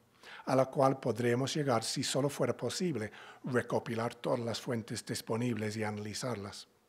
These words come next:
con frialdad, objetividad o neutralidad completa. Sin embargo, cada memoria que se mantiene, cada testimonio que se oye, cada archivo que se guarde,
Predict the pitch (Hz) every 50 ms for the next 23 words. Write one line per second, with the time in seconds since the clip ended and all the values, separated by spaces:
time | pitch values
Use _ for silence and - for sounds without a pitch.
0 | _ _ - _ _ - - - - - - - 139 117 - - 143 123 110 104
1 | 104 104 101 101 117 117 117 113 110 101 - - - 104 - - - 110 107 107
2 | 104 117 117 117 117 107 107 107 107 104 101 101 - - 110 104 98 101 101 113
3 | 113 117 - - - 117 - 120 101 - - 101 - _ _ _ _ _ _ _
4 | - - - - - - - - - - - - 147 117 110 117 151 175 151 123
5 | 107 104 - - - - - - - - - 127 127 147 151 147 151 156 151 143
6 | 143 147 151 160 156 - 139 - - 135 120 113 110 107 - 170 156 135 117 127
7 | 131 - - - - - - - - - - 147 151 160 151 - 135 - - -
8 | 127 127 139 143 156 175 170 - 127 - - 135 160 165 143 120 120 131 143 -
9 | - - - - - - 156 143 143 131 123 - - - - - 196 190 170 139
10 | 131 - - 123 - - 135 135 160 175 165 127 - 131 127 131